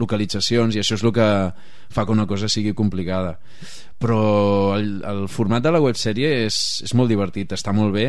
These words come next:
Aquest estiu vaig tenir l'oportunitat d'entrar de ple en un altre, no? En un altre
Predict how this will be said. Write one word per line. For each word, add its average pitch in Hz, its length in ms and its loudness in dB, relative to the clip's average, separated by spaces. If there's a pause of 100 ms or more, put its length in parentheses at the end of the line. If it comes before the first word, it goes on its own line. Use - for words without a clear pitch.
Aquest 104 240 -4
estiu 107 800 0
vaig 107 240 -6
tenir 104 240 -2
l'oportunitat 101 720 -4
d'entrar 98 440 -4 (840)
de 110 200 -6
ple 104 220 -4
en 104 100 -2
un 107 120 -2
altre, 151 380 -4 (100)
no? 131 240 -8
En 104 80 -8
un 101 120 -4
altre 98 440 -4